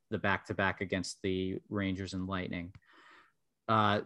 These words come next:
two guys that weren't added to that list that we knew were in protocol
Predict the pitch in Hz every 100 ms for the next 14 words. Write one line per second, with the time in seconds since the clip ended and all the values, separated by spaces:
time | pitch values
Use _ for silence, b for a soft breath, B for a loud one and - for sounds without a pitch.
0 | _ _ _ - _ _ _ _ _ _
1 | _ _ _ - 220 233 233 175 156 127
2 | 147 160 170 151 151 160 160 170 160 151
3 | 160 160 147 139 127 135 135 135 123 110
4 | - 143 135 - 117 107 101 101